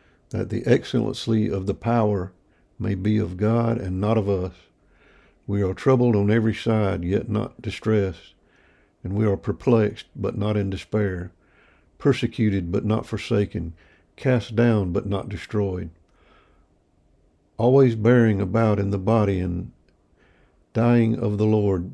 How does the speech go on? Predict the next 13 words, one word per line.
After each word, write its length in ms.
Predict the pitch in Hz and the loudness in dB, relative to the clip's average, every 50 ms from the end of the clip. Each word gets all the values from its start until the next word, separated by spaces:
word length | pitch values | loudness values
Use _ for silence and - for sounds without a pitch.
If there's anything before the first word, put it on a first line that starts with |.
| - - 127 | -14 -18 -10
Jesus, 500 | - 117 113 107 98 95 95 90 85 - | -2 0 0 2 2 0 -2 -4 -6 -8
that 280 | - - 104 104 104 95 | -6 -4 -4 -4 -2 -4
the 100 | 98 92 | -4 -2
life 420 | 92 98 110 123 120 117 113 - - | 0 0 0 2 0 -2 -2 -4 -4
also 460 | 107 113 113 110 - - 117 107 101 | -2 -2 -2 -2 0 -2 0 0 0
of 120 | 92 85 | 0 -2
Jesus 420 | 87 95 101 101 92 92 95 87 90 | -4 -4 -4 -4 -2 -4 -4 -6 -4
might 340 | 95 98 107 104 - 95 | -4 -4 -4 -4 -6 -4
be 300 | 92 101 95 95 95 - _ _ - - - - _ _ _ | -4 -4 -4 -4 -6 -10 _ _ -20 -20 -20 -20 _ _ _
manifest 640 | - 110 117 113 104 - - - 98 95 82 - - | -2 0 2 2 0 0 0 0 0 0 -2 -4 -4
in 140 | 104 95 | -4 -4
our 120 | 98 98 92 | -2 -4 -4
body. 460 | 87 95 101 101 98 95 90 85 | -2 -2 -2 0 -2 -2 -4 -6